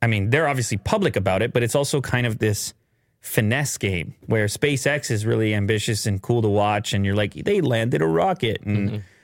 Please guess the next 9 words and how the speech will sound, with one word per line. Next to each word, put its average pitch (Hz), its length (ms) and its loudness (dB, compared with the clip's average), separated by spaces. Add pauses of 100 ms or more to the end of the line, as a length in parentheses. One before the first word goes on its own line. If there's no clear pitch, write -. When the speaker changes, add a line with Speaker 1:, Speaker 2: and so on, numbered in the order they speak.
(300)
Speaker 1:
going 120 280 6
to 110 40 2
Mars 107 600 2
is 101 140 0
a 101 60 2
wonderful, 104 1000 0 (1000)
am-, 107 220 0
amazing 104 760 2
goal. 107 440 2